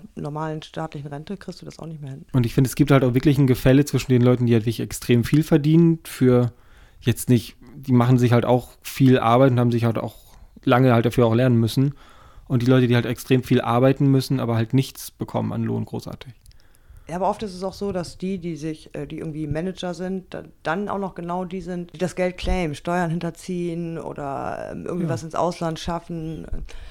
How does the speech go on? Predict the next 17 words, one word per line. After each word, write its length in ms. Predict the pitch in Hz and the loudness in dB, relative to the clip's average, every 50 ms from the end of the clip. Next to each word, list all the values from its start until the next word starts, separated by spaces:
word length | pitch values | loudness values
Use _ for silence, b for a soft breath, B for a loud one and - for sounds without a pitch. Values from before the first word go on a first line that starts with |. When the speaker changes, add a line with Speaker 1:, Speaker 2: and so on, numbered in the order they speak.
| B B B | B B B
Speaker 1:
Das 100 | - - | -16 -14
finde 180 | - 156 170 | -12 -12 -12
ich 40 | 156 - | -6 -2
dann 80 | - | 0
auch 60 | - | 0
immer 140 | - 151 139 | 0 -2 -6
so, 240 | 135 - - - - - | -12 -12 -14 -14 -14 -12
ähm 440 | - 143 143 139 139 131 131 107 107 | -12 -12 -12 -12 -8 -6 -2 0 0
Speaker 2:
Ja, 220 | 113 120 127 135 | 0 0 0 0
ich 200 | 143 147 135 - - | -2 -2 -4 -2 2
glaube, 200 | - 135 131 143 | 2 4 4 2
es 100 | 131 - | 0 0
fällt 260 | - - 143 151 147 | 2 4 4 4 4
halt 160 | 147 139 131 123 | 4 2 4 6
wesentlich 380 | 131 139 143 143 139 139 117 131 | 6 6 6 6 2 2 2 4
mehr 220 | 139 135 131 127 113 | 4 4 4 4 2
auf, 260 | 123 135 139 139 | 2 0 0 -2